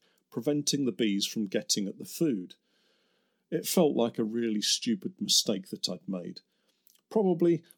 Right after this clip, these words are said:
I was in a bit of a rush, trying to get round all the apiaries to feed, and I'd inadvertently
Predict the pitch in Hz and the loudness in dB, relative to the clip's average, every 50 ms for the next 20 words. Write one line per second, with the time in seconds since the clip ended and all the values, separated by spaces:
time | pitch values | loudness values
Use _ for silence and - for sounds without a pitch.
0 | _ 135 131 131 135 123 147 135 131 131 - 170 - - - 110 107 107 98 123 | _ 2 2 4 4 4 4 4 2 2 2 2 2 2 0 2 0 0 2 2
1 | 143 135 107 - - - - _ _ _ _ _ - 196 190 190 - - 135 - | 0 0 0 -4 -10 -12 -14 _ _ _ _ _ -2 2 2 2 0 0 2 2
2 | 113 - - 139 131 123 120 117 - - 160 131 120 117 113 113 120 - - - | 0 2 2 0 0 2 0 0 2 2 2 2 2 2 2 2 2 0 -4 -2
3 | 120 110 104 98 - - - - - 127 117 110 110 95 - - _ _ - 123 | 0 0 0 0 -2 -4 -6 -2 0 2 4 4 2 0 -2 -10 _ _ -2 0
4 | 113 110 110 - - - 170 165 160 147 123 - 127 120 117 - - - - - | 0 0 0 -2 -2 0 2 4 4 2 2 2 2 2 2 2 0 -4 -4 -4
5 | 113 107 113 | -4 -4 -6